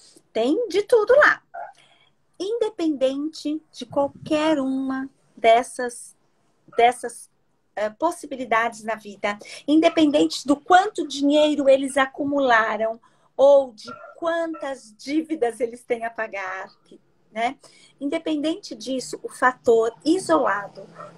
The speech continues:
mais relacionado com aquela sensação de felicidade genuína, né, de felicidade, eh, foi os relacionamentos saudáveis.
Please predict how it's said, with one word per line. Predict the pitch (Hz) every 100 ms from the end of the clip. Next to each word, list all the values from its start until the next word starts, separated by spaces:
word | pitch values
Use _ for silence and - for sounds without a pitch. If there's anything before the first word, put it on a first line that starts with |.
| -
mais | 247 320 403 -
relacionado | 311 285 - 254 208 202
com | -
aquela | 220 240 233
sensação | - 285 320 294 - - 208 190 - - - _ _
de | - 214 220 208 - _
felicidade | - 277 311 - 233 208 190 202
genuína, | - 214 262 226 190 202 196
né, | 202 220
de | 214
felicidade, | - 208 208 - 202 202 202 202 - - - - - -
eh, | 220 214 208 208 202 _ _
foi | - - 247 254 - _ _ _ _
os | 233
relacionamentos | - 233 233 226 220 214 208 -
saudáveis. | 214 208 - - - - -